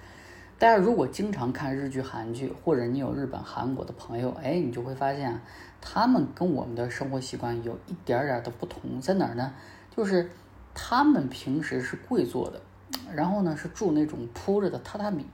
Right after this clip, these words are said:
而我们呢，是坐这种高脚椅，躺在这种非常高的高架的床。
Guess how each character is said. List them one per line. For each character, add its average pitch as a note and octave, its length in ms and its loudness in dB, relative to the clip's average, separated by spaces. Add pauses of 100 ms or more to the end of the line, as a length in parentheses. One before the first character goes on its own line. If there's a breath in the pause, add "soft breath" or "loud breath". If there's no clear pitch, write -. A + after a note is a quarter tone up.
(680 loud breath)
而 B3 100 0
我 C#3 300 0
们 A#2+ 160 -2
呢， D3 320 2
是 - 180 -6
坐 D3+ 380 0
这 D3+ 120 -4
种 B2 240 -8 (140)
高 G3 160 2
脚 B2+ 240 -2
椅， C3 80 -4 (460)
躺 B2 360 -6
在 C#3+ 80 -8
这 C#3+ 140 -6
种 B2 140 -6
非 D3 120 -6
常 D3 200 -4
高 D3+ 260 -2
的 C3+ 80 -4
高 C#3+ 240 -4
架 C#3+ 180 -4
的 A#2+ 120 -6
床。 A#2+ 400 -8